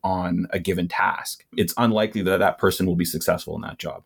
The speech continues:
What we need to do is teach people to use this in such a way that they exceed the baseline level of the model.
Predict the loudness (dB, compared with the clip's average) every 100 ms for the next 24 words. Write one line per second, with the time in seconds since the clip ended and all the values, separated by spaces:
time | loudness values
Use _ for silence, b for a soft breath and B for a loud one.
0 | b b b -2 0 4 4 2 2 2
1 | 0 2 2 4 2 2 0 0 2 4
2 | 4 0 -2 -2 0 2 2 2 2 2
3 | 0 -4 _ -2 0 -4 -10 _ -4 -2
4 | -4 2 4 4 2 -4 -4 0 0 0
5 | 2 2 2 2 2 -2 -4 -6 -6 -10